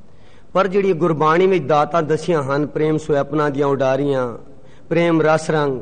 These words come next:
ਉਹ ਤਾਂ ਮਾਣਿਆ ਨਹੀਂ, ਮਾੜੀ ਮੋਟੀ ਸ਼ਾਂਤੀ ਮਿਲੀ ਹੈ। ਸੋ ਇਹ ਵੀ ਜਗਿਆਸੂ ਦੇ ਅੰਦਰ ਇੱਕ ਕਮੀ ਹੈ। ਉਸ ਕਮੀ ਦਾ ਜ਼ਿਕਰ ਵੀ ਅੱਜ ਦੇ ਗੁਰਬਾਣੀ ਵਿਚਾਰ ਦੇ ਲੇਖ ਵਿੱਚ ਹੈ। ਆਓ ਪਿਆਰ ਨਾਲ ਸਰਵਣ ਕਰੀਏ।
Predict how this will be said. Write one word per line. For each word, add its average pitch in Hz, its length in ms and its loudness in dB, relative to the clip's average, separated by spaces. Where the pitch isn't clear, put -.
ਉਹ 170 140 -2
ਤਾਂ 185 160 -2
ਮਾਣਿਆ 160 360 2
ਨਹੀਂ, 165 160 4
ਮਾੜੀ 151 280 2
ਮੋਟੀ 151 320 0
ਸ਼ਾਂਤੀ 151 480 -4
ਮਿਲੀ 127 300 -2
ਹੈ। 110 240 -12
ਸੋ - 400 -2
ਇਹ 202 200 6
ਵੀ 208 120 -2
ਜਗਿਆਸੂ 156 600 0
ਦੇ 160 160 0
ਅੰਦਰ 147 200 0
ਇੱਕ 131 140 -4
ਕਮੀ 127 340 -2
ਹੈ। 107 260 -14
ਉਸ 180 160 0
ਕਮੀ 196 320 4
ਦਾ 180 140 2
ਜ਼ਿਕਰ 156 340 -2
ਵੀ 139 240 -2
ਅੱਜ 165 80 2
ਦੇ 156 140 -2
ਗੁਰਬਾਣੀ 139 480 0
ਵਿਚਾਰ 139 360 0
ਦੇ 123 140 -4
ਲੇਖ 127 280 -4
ਵਿੱਚ 139 180 -4
ਹੈ। 120 500 -8
ਆਓ 135 180 0
ਪਿਆਰ 135 320 0
ਨਾਲ 117 180 -2
ਸਰਵਣ 107 360 -6
ਕਰੀਏ। 98 340 -12